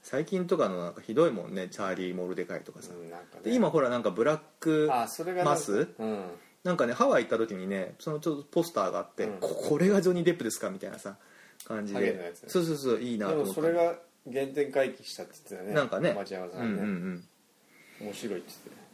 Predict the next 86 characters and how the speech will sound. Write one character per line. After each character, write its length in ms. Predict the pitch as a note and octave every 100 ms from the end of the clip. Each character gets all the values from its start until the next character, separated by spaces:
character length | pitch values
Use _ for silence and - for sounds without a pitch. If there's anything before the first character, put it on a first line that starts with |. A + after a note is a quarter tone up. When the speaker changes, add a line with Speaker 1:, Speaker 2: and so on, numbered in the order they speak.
| - _ -
Speaker 1:
じ 100 | E3+
ゃ 760 | F#3+ F#3 F3+ F3 D#3 C#3 B2+
あ、 40 | A#2
デ 140 | D3+
ッ 60 | E3
ド 100 | G3+
マ 100 | D#3
ン 80 | A#2+
に 60 |
す 100 | A2+
る 80 | D#3
か。 400 | G3 C#3+ A2+ A#2+
Speaker 2:
う 40 | A2
ん。 360 | A2 G2 E2 - _ _ _ -
Speaker 1:
六 240 | A#2+ A#2
日 160 | A#2+ A2
は。 300 | G#2 F#2 G#2 _ _ _ _ _ _ - - _ _ _ - _ -
Speaker 2:
こ 140 | -
れ 80 | -
は 60 | F2+ - - -
美 60 |
し 120 | C#3 E3+
い 20 |
映 180 | D#3+ D#3+
画 80 | E3
な 100 | E3+
ん 100 | E3+
で 60 |
す 160 | D#3+ E3
よ。 200 | D#3 C#3+ - - - _ _
Speaker 1:
こ 120 | C3
れ 80 | C3
い 60 | B2+
い 60 |
よ 120 | A2 G2
ね。 100 | F#2+
Speaker 2:
白 300 | - C3+ C3
黒 260 | C#3 C3
の 220 | B2 B2
映 60 | B2+
画 80 | A#2
で 80 | A2
ね、 20 |
Speaker 1:
う 40 | G2
ん 20 |
う 40 |
ん 260 | G2 F#2+ F2+
う 20 |
ん。 140 | F2+ -
Speaker 2:
ま 160 | C3
ず 100 | A2
白 200 | G2 G2
黒 140 | F#2+ F#2+
で 40 |
撮 120 | F#2
っ 20 | F#2
て 160 | -
ん 60 | -
だ 80 | -
け 100 | A2
ど、 60 |
Speaker 1:
う 20 |
ん 40 | G2
う 60 |
ん 40 | G2
う 20 | F#2 F2+
ん。 100 | F2+ - - - - - _
Speaker 2:
あ 160 | A2 G#2+
の、 420 | G2+ G2 G2 -
ま 400 | B2+ C3 A2 -
あ、 80 | -
な-、 200 | A2 D#3
な 200 | C#3+ D3+
ん 40 | A#3
だ 60 |
ろ 60 | -
う、 40 | -
会 220 | F3+ G#3+
計 240 | - C#4
士 160 | - -
か 140 | G#2
な 120 | G2
ん 100 | G2
か 140 | F#2+ F2+
の 240 | F2+ F2 B2+
話 420 | A#2 F#2+ F2+